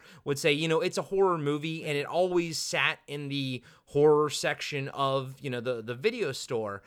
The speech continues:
But one thing that I absolutely love about the movie is that it's about, it's kinda, it's an adventure story between kind of two best friends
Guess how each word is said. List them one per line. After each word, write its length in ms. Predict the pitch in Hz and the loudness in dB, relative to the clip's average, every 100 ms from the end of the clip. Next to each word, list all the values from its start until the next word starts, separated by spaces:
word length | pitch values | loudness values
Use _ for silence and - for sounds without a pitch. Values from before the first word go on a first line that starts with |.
| - - _ | -20 -20 _
But 340 | 214 214 - 165 | 0 0 -4 -8
one 260 | 180 247 | -6 -6
thing 160 | 320 311 | -6 -6
that 120 | 254 | -4
I 100 | 190 | -4
absolutely 480 | - 175 - 185 139 | -4 -8 -6 -6 -6
love 300 | 131 147 165 | -4 -2 -2
about 240 | 180 156 | -2 -2
the 100 | 135 | -4
movie 420 | 120 131 160 127 - | -6 -4 -4 -6 -6
is 240 | 131 131 | -6 -4
that 340 | 127 139 135 - _ _ _ _ | -4 -4 -6 -8 _ _ _ _
it's 180 | 185 220 | -2 -2
about, 480 | 165 127 185 214 | -2 0 0 0
it's 160 | 170 - | -2 -6
kinda, 240 | - 202 | -2 -2
it's 140 | 196 190 | 0 -2
an 80 | 165 | -2
adventure 560 | 151 127 196 277 269 | -2 -2 -4 -4 -6
story 420 | 226 - 170 165 | -6 -2 0 0
between 560 | 151 143 - 175 160 151 | -2 -6 -8 -6 -4 -6
kind 220 | 147 156 | -6 -6
of 80 | 135 | -6
two 180 | - 247 | -6 -2
best 300 | 226 214 - | 0 0 -2
friends 540 | - 160 208 269 277 | 0 0 0 -4 -10